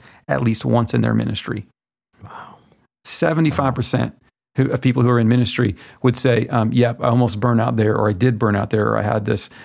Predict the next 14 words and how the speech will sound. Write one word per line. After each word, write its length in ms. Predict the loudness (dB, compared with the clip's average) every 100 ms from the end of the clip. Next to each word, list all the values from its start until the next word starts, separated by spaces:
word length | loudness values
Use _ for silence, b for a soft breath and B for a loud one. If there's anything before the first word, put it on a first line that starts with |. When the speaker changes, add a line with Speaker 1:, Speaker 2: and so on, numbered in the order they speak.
| B
Speaker 1:
crisis 460 | -4 -2 -2 -4 -2
here." 280 | 0 0 0
And 240 | -2 -4 0
all 240 | 2 2
that 100 | 0
we're 160 | -2 -2
seeing 560 | -2 0 2 2 2
now 340 | 0 0 0 -2
is 200 | -2 -2
that 180 | -2 -2
if 100 | -4
somebody 340 | -2 -2 0 -2
burns 400 | 0 0 0 0
out, 340 | 0 0 -4